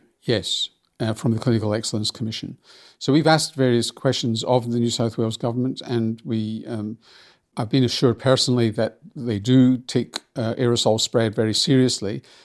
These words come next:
but these guidelines have not yet been revised, and I'm told they might be, but let's hope they are.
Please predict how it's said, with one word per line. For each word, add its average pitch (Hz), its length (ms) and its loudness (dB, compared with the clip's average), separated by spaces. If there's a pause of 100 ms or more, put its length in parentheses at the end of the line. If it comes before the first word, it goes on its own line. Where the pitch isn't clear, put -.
(200)
but 127 420 -4
these 123 340 0
guidelines 117 580 2
have 107 140 -4
not 123 180 0
yet 117 180 -4
been 107 220 -2
revised, 110 800 0
and 113 140 -4
I'm 104 80 -4
told 107 240 -2
they 101 100 -4
might 117 300 2
be, 107 180 -6
but 92 160 -10
let's 113 200 -6
hope 104 180 -4
they 101 100 -8
are. 104 300 -4